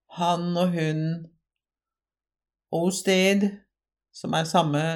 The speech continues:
i tredje person, og så har vi vi, og så har vi dere, og så har vi de. Dere-formen, altså andre person flertall, brukes bare i Spania. Den finnes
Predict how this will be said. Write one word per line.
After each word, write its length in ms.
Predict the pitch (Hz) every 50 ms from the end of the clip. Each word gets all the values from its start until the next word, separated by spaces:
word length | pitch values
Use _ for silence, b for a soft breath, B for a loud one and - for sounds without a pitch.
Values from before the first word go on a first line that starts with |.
| - - 165
i 80 | 165
tredje 320 | 165 - 175 156 139 135 -
person, 460 | 156 160 - 185 208 240 262 254 240 - b b b b b b b b _
og 80 | -
så 140 | 151 170 165
har 100 | 151 156
vi 80 | 165 170 170
vi, 300 | 160 160 165 175 185 190 202 208 214 220 220 - - -
og 100 | - 160
så 80 | - 156
har 80 | 147 156
vi 80 | 151 156 165
dere, 460 | 175 175 165 151 143 135 151 165 175 180 185 - - -
og 20 |
så 160 | 143 - 147
har 80 | 143 151
vi 80 | 147 147 147
de. 240 | 151 139 127 120 117 - 147 151 - _ _ _ _ _ _ _ _ _ _ _ _ _ _ _ _ _ _ _ _ _ _ -
Dere-formen, 1120 | 156 165 160 226 240 247 233 190 165 147 156 156 - 165 151 151 151 165 190 220 240 233 196
altså 240 | 160 160 156 165
andre 320 | - - 180 170 151 147 151
person 380 | 147 165 160 - 170 165 160 -
flertall, 560 | 160 139 135 135 - 165 165 180 185 190 180 - - -
brukes 560 | 165 160 180 175 175 165 151 - 156 160 - - 165 165 170
bare 400 | 175 170 156 139 135 139 143 123
i 160 | - - -
Spania. 400 | - 156 113 - - - - 131 131 139
Den 220 | - - 151 160 160
finnes 440 | - 151 156 156 165 175 175 -